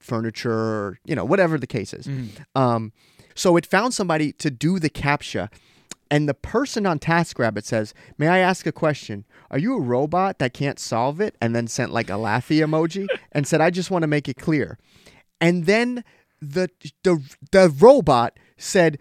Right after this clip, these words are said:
Speaker 1: "No, I'm not a robot. I have a vision impairment that makes it hard for me to see, and that's why I need help with this captcha."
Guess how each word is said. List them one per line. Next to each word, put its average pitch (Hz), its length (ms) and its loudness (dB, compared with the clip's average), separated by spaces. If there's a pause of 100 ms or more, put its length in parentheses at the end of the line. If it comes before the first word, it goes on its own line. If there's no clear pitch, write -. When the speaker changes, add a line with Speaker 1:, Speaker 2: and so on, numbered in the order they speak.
(160)
Speaker 1:
"No, 165 300 6
I'm 151 140 2
not 175 160 4
a 160 60 2
robot. 131 500 -2 (160)
I 139 100 0
have 185 200 4
a 175 80 0
vision 170 400 0
impairment 127 520 -2
that 131 120 -2
makes 147 220 -2
it 131 80 -4
hard 147 260 -2
for 165 100 -6
me 147 140 -2
to 131 80 -2
see, 127 320 -4
and 110 100 -4
that's 127 160 -4
why 143 180 -2
I 135 60 -2
need 123 200 -4
help 127 260 -4
with 113 120 -6
this - 180 -10
captcha." - 540 -6